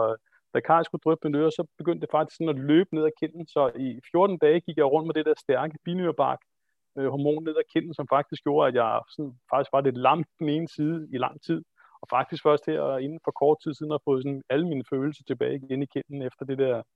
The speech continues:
binyrbark hormon. Det var, det var løbet nedad, men det fortæller bare igen, at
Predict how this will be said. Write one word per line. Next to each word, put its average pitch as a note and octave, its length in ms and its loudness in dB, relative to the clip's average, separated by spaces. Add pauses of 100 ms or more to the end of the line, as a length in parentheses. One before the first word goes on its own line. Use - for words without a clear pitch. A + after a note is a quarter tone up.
(220)
binyrbark C3+ 520 -2
hormon. C3 280 -6
Det C#3 120 -4
var, B2 320 -2
det C3+ 340 -4
var C3 100 -4
løbet B2+ 240 0
nedad, C3 260 -2 (120)
men B2 120 -4 (340)
det C#3 80 -2
fortæller F3+ 280 6
bare E3 200 8
igen, D#3+ 280 6
at C3 240 4